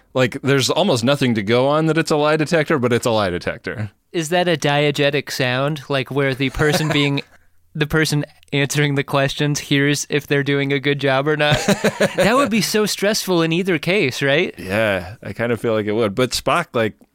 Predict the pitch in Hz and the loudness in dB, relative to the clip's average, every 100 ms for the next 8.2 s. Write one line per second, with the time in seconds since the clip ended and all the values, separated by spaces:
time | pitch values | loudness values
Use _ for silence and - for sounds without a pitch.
0 | _ 107 113 104 101 - _ 131 156 131 | _ -4 -2 -2 -4 -12 _ -2 0 2
1 | 117 98 110 98 - 110 101 95 - 113 | 2 0 0 -2 -2 -4 -4 -6 -6 -6
2 | 104 95 87 90 85 85 98 85 - 98 | -2 -2 -2 -4 -4 -6 -4 -6 -4 -4
3 | 82 82 82 82 87 80 - 78 82 90 | -2 -4 -6 -6 -6 -6 -12 -12 -12 -12
4 | - 127 170 120 - - - _ _ _ | -8 -2 -2 -2 -6 -14 -18 _ _ _
5 | _ - 101 90 95 - 107 92 85 80 | _ -6 -4 -2 -4 -4 -6 -6 -6 -8
6 | 82 98 92 87 80 82 82 85 78 78 | -8 -4 -2 -2 -4 -4 -4 -4 -6 -8
7 | 76 78 80 - 69 - 104 123 120 117 | -10 -10 -12 -12 -14 -14 -10 -6 -4 -6
8 | 110 107 | -8 -16